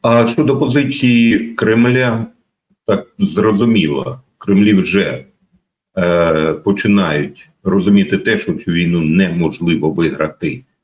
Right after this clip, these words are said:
Це розуміє вже російський диктатор.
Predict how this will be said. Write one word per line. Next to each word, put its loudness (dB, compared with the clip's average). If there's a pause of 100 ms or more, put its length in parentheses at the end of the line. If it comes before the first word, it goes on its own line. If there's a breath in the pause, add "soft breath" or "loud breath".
Це 2
розуміє 2
вже -2
російський -4
диктатор. -6